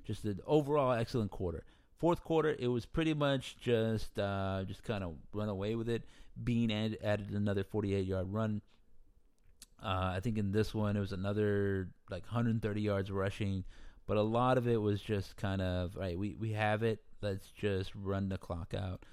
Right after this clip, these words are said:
Uh, I think M-, North Texas added a field goal there, um, you know, just basically when it was over, but it was forty-nine to thirty-five, right, uh, at the, at the end of,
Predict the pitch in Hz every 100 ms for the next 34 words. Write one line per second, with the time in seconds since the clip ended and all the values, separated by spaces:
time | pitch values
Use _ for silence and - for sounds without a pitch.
0 | - - - 90 92 85 85 82 - 85
1 | 87 92 87 98 - - - 113 - 104
2 | 104 98 92 80 - 123 120 120 113 110
3 | 107 107 104 98 110 - 104 95 101 101
4 | 98 - 104 85 - 104 - 113 110 -
5 | 98 92 92 98 98 95 87 73 - -
6 | - - - - - - - - - -
7 | - 165 139 - - 165 160 131 123 123
8 | 120 101 117 110 95 92 80 67 - -
9 | 80 76 - 85 78 73 90 90 95 85
10 | 82 73 - - 92 92 92 87